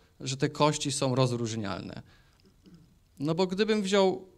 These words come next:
kości, które są identyczne, niczym się nie różnią, to nie mógłbym przecież powiedzieć, która jest pierwsza, która jest, jest druga. Przy każdym rzucie miałbym po prostu dwa identyczne obiekty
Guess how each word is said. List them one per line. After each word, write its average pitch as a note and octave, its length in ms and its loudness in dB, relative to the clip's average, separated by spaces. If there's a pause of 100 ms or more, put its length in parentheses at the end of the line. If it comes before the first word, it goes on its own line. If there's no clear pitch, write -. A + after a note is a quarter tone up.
(480)
kości, F3+ 420 0
które F3 160 -2
są E3+ 180 -4
identyczne, E3 680 0
niczym G#3+ 280 0
się - 140 -4
nie G3+ 120 0
różnią, A2 460 -4 (760)
to B3+ 100 -8
nie F#4+ 160 0
mógłbym F3 260 6
przecież D#3+ 300 -2
powiedzieć, C3+ 480 -2
która D#3 240 0
jest A#2 180 0
pierwsza, B2+ 320 -6
która A#2+ 200 -8
jest, A2+ 140 -10
jest A2+ 200 -10
druga. G2+ 320 -8
Przy - 160 -16
każdym F#3 360 0
rzucie E3+ 300 -4
miałbym C#3 240 -2
po B2 100 -6
prostu D#3+ 320 0
dwa C3+ 260 6
identyczne D#3 540 0
obiekty G#2+ 480 -4